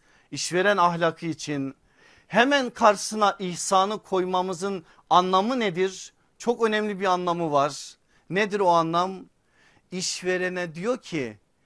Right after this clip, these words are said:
"İşçine hak ettiğini ver, bir de ötesini ver." Ötesini verirsen eğer iman ettiğin peygamberinin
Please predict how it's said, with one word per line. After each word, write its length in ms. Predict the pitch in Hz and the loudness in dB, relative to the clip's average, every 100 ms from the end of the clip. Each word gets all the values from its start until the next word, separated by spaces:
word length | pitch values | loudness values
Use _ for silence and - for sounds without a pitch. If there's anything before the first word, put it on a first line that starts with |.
| _ _ _ _ | _ _ _ _
"İşçine 720 | 170 185 - - - 202 208 | -10 -8 -8 -10 -8 -4 -2
hak 500 | 202 170 - 208 208 | -2 -2 2 2 4
ettiğini 680 | 233 - - 220 233 226 214 | -2 -6 -8 -6 -4 -4 0
ver, 560 | 240 330 349 - - - _ _ _ _ _ 147 | 4 4 4 -6 -12 -18 _ _ _ _ _ -10
bir 360 | 190 269 233 | -4 -2 2
de 300 | 262 311 302 _ _ _ _ _ | 4 4 0 _ _ _ _ _
ötesini 680 | 165 156 139 - 123 107 101 | -6 -6 -8 -8 -10 -14 -16
ver." 460 | - - - - _ _ _ _ _ _ _ _ - | -18 -20 -20 -20 _ _ _ _ _ _ _ _ -2
Ötesini 760 | 180 180 202 - 202 202 190 | -2 2 0 0 -2 -2 2
verirsen 580 | 196 226 294 226 240 214 | 2 2 -2 -2 -2 0
eğer 540 | 208 196 170 135 - - _ _ _ _ - | 2 4 4 2 -10 -20 _ _ _ _ -8
iman 480 | 202 214 208 220 214 | -2 0 4 6 6
ettiğin 520 | 208 - 196 208 196 | 0 -4 -4 -4 -2
peygamberinin 1200 | 196 196 196 196 196 185 190 190 190 190 180 143 | 2 2 4 4 4 2 0 0 0 -2 -2 -6